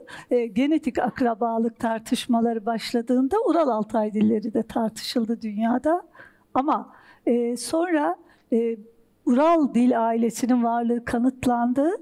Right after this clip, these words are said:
Ama Altay dil ailesinin varlığı hala kanıtlanmamıştır. Ural dillerini,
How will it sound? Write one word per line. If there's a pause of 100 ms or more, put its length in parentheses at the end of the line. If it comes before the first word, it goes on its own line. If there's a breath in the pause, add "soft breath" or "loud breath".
(460 loud breath)
Ama
Altay
dil
ailesinin
varlığı
hala
kanıtlanmamıştır. (420 loud breath)
Ural
dillerini,